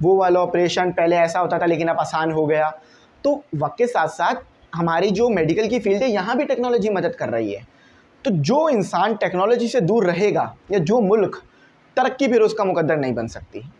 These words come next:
तो अगर तरक्की चाहिए, टेक्नोलॉजी में आ जाइए, ठीक है, बात simple है। अच्छा, people also get information through telemedicine। Telemedicine क्या है? मतलब,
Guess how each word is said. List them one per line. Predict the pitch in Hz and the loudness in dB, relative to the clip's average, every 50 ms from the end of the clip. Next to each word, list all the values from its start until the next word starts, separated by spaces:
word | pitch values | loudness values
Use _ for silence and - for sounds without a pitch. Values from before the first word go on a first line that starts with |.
| _ - | _ -4
तो | 247 | -4
अगर | - 302 - - 269 | -2 -2 -2 -2 -2
तरक्की | 262 254 240 233 233 - 240 | 0 0 -2 -2 -2 -2 -2
चाहिए, | 185 - 202 202 233 240 233 | -2 0 0 0 2 2 0
टेक्नोलॉजी | - 190 160 170 170 170 170 160 170 | 0 0 -2 -2 -2 0 0 0 0
में | 170 170 - | 0 -2 -2
आ | 147 135 | -2 -4
जाइए, | 123 120 117 104 95 92 92 - - - _ - | -4 -4 -4 -4 -4 -6 -8 -10 -14 -12 _ -4
ठीक | 233 226 | -2 0
है, | 202 160 | 0 0
बात | 147 165 180 208 - | 2 0 0 0 -2
simple | 165 147 139 - 117 113 | -4 -6 -4 -4 -4 -4
है। | 101 - _ - - - - - - - - _ _ _ _ _ _ _ _ _ _ _ _ - | -6 -8 _ -20 -20 -20 -20 -20 -20 -20 -20 _ _ _ _ _ _ _ _ _ _ _ _ -6
अच्छा, | 180 - - 180 - - - | -4 -2 -2 -4 -4 -2 0
people | 240 254 277 262 - 294 294 285 285 285 - - - - - - - - 208 | 2 2 2 2 2 4 4 4 2 0 -2 -6 -10 -18 -20 -16 -4 0 2
also | 208 233 254 240 285 277 262 208 | 4 4 2 2 4 4 4 4
get | 240 240 240 | 4 2 2
information | 247 240 226 247 240 226 226 233 226 - 254 247 247 - - | 2 0 2 2 2 2 4 2 2 2 2 0 0 2 4
through | - 220 226 226 233 233 233 233 233 233 233 | 4 6 6 6 6 4 4 2 2 2 2
telemedicine। | 202 190 208 208 233 233 220 202 190 175 165 175 175 185 160 - | 4 4 4 4 4 4 4 4 4 4 2 2 0 0 -2 0
Telemedicine | 202 240 247 240 214 180 170 170 175 147 123 | 0 0 2 2 2 2 0 0 -2 -4 -4
क्या | 131 110 | -4 -4
है? | 110 123 - - 147 | -4 -6 -6 -6 -6
मतलब, | 170 190 - 220 220 - - - | -6 -2 0 0 0 -2 -2 -8